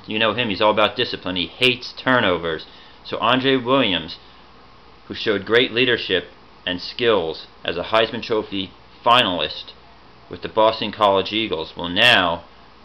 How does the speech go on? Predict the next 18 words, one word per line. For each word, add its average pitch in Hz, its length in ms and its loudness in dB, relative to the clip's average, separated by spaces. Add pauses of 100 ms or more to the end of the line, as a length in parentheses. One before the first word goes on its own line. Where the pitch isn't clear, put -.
leave 123 360 0
the 95 180 -4
Eagles 95 680 0 (360)
and 95 100 -6
become 104 340 -4
a 101 60 -2
New 101 120 -2
York 107 320 0
Giant, 104 440 0 (220)
a - 40 -6
football 110 580 0
giant. 104 560 0 (840)
But 101 260 2 (280)
more 113 240 0
importantly, 127 640 0
the 92 80 -4
bigger 123 320 -2
news 87 520 -4